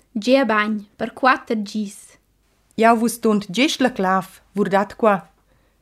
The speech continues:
Speaker 2: Vus vis la ciombra numero quarantacinque.
Speaker 1: Oh, perdonat. Qua è bagna ciombra ruasivla?
Speaker 2: Ea, ea, ella è am versigliert.
Speaker 1: Stupend. Grazie, zunfitsch.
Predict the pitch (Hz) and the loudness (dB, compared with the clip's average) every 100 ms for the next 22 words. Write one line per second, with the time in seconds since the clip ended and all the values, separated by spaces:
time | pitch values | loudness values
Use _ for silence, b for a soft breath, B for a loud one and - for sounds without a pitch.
0 | _ - 240 220 214 202 - 220 269 302 | _ -4 -2 -2 -2 -2 2 2 4 4
1 | 294 226 202 190 190 180 165 160 - 220 | 4 4 0 -2 -4 -2 -4 -8 -6 -2
2 | 202 160 - _ b b b b - 240 | -2 -4 -14 _ b b b b 4 6
3 | 277 - 247 226 240 233 302 - - _ | 4 2 -2 0 2 4 2 -2 -18 _
4 | b b b b - 302 320 214 214 311 | b b b b 0 4 4 4 4 6
5 | 339 370 370 349 330 320 311 294 320 311 | 6 4 2 4 6 4 4 4 4 2
6 | 302 240 214 208 214 294 _ _ - 175 | 0 -4 -2 -2 -4 -6 _ _ -6 -2
7 | 156 175 254 247 160 - 226 277 196 190 | 0 2 2 2 0 -2 -2 0 0 -2
8 | 175 170 160 - 165 165 233 277 - b | 0 -4 -6 -8 -10 -6 -4 -4 -8 b
9 | b b - - 254 254 233 196 190 202 | b b -10 -2 -2 0 0 0 -4 -10
10 | _ _ _ - 233 254 294 - 240 247 | _ _ _ -4 2 2 2 -4 -4 0
11 | 311 277 269 202 202 - | 2 2 2 -8 -8 -20